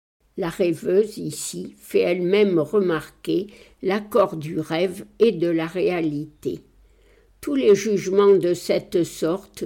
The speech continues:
toutes les remarques faites à propos du rêve,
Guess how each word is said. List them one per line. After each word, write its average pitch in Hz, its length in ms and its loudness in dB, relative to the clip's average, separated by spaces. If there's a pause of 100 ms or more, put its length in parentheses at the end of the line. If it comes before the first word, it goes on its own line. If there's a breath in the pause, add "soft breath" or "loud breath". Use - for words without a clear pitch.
(120)
toutes 220 280 -10
les 190 120 4
remarques 165 720 -2
faites 208 420 -6
à 202 80 -4
propos 170 500 -8
du 156 220 -10
rêve, 143 420 -8